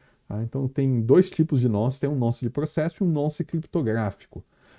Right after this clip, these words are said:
O nonce criptográfico é, é igual ao nonce de processo, mas ele é usado como parte da criptografia. A gente vai usar um nonce de processo comum. Ele não é criptográfico,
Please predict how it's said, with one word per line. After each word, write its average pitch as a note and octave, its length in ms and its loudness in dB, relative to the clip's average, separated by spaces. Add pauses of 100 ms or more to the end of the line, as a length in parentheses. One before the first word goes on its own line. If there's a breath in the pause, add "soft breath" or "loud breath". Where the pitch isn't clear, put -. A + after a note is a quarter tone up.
(120 soft breath)
O D#3 60 0
nonce E3+ 240 2
criptográfico E3+ 640 0
é, F3+ 200 2
é G3+ 80 10
igual F3+ 460 6
ao A3+ 60 6
nonce F3+ 300 4
de D3+ 80 -2
processo, D#3 480 -4
mas D3+ 160 -2
ele D3 120 2
é D#3+ 40 2
usado D3+ 440 4
como D3+ 220 0 (120)
parte D3+ 380 -2
da C3 120 0
criptografia. A2+ 800 -4 (460 soft breath)
A B2 60 0
gente G3+ 220 4
vai F#3 100 4
usar E3 200 2
um F#3+ 120 2
nonce E3+ 320 0
de F3 100 0
processo F3 560 0
comum. C3 440 4
Ele A#2+ 200 2
não B2 180 2
é C3+ 100 0
criptográfico, A2 880 -4